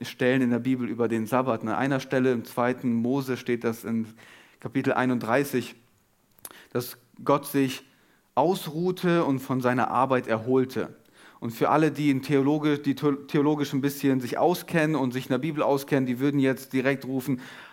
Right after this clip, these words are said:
„Aber an einer anderen Stelle steht, dass Gott niemals müde wird. Wie passt denn das zusammen, dass er sich erholen muss?“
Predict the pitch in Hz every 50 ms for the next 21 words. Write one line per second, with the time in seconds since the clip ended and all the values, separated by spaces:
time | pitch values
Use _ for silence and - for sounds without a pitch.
0 | - - 143 151 151 156 160 170 170 170 160 151 185 196 214 208 196 202 202 202
1 | 208 202 190 196 - 202 208 202 202 185 156 - 196 190 190 180 202 202 202 202
2 | 196 196 - 160 180 226 240 202 180 135 131 120 104 95 - - - - _ _
3 | _ _ _ _ _ _ _ - 147 156 151 143 151 190 185 190 190 - 185 175
4 | 175 170 - - 170 165 170 196 208 190 180 170 - 165 156 165 165 190 170 160
5 | 156 196 226 214 185 151 131 113 101 - -